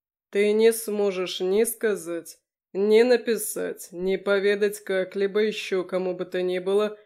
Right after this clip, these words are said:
что не являешься Кариэтой Веймар, наследницей Шепчущего Леса».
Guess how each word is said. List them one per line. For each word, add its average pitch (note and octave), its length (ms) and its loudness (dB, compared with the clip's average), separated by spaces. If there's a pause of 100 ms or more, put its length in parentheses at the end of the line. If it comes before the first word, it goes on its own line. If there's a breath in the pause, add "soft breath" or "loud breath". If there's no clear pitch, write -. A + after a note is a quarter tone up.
(140 loud breath)
что - 260 0
не A3+ 160 8
являешься G#3+ 640 2
Кариэтой F#3+ 840 0
Веймар, G3+ 640 -2 (320)
наследницей G3 840 0
Шепчущего G3 640 -4
Леса». - 500 -6